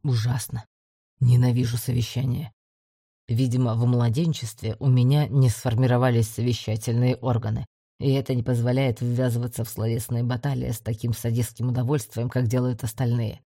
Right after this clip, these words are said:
Из пяти часов препирательств пользы едва ли на пятнадцать минут. Ты не поверишь, они почти два часа спорили, нужно ли вводить новую форму отчёта о прорывах.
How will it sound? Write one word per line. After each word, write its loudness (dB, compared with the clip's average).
Из -4
пяти -4
часов -4
препирательств -4
пользы -2
едва 0
ли 0
на 2
пятнадцать -2
минут. 2
Ты 4
не 4
поверишь, 0
они 4
почти -4
два 0
часа -10
спорили, 0
нужно 4
ли 2
вводить -2
новую 2
форму 0
отчёта -4
о -2
прорывах. -2